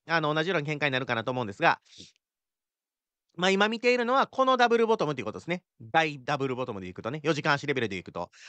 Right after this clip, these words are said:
で、ただ、そのダブルボトムに行くことによっ-、えー、行くタイミングで、この、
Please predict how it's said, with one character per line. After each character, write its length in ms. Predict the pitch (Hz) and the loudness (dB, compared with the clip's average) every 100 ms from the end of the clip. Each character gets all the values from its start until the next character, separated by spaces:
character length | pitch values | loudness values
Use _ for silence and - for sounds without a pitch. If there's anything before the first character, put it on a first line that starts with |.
| - | -8
で、 120 | 262 254 | -2 2
た 140 | 269 | 4
だ、 160 | 302 254 | 4 4
そ 120 | 285 | 2
の 80 | 285 | 0
ダ 100 | 262 | 0
ブ 80 | 262 | 0
ル 80 | 262 | 0
ボ 100 | 269 | 0
ト 120 | 254 | 2
ム 80 | 202 | 2
に 80 | |
行 100 | 208 | 0
く 40 | - | -2
こ 100 | 220 | 0
と 100 | 208 | 2
に 100 | 185 | 2
よ 100 | 180 | -2
っ-、 60 | - _ - | -4 _ 0
え 160 | 175 | 0
ー、 60 | 180 | 0
行 100 | 202 | -2
く 140 | 240 | -6
タ 180 | - 254 | 0 0
イ 60 | 247 | 2
ミ 120 | 240 | -4
ン 60 | |
グ 80 | 240 | -4
で、 240 | 285 226 - - | 0 0 0 -10
こ 120 | - 240 | -2 2
の、 220 | 262 | 2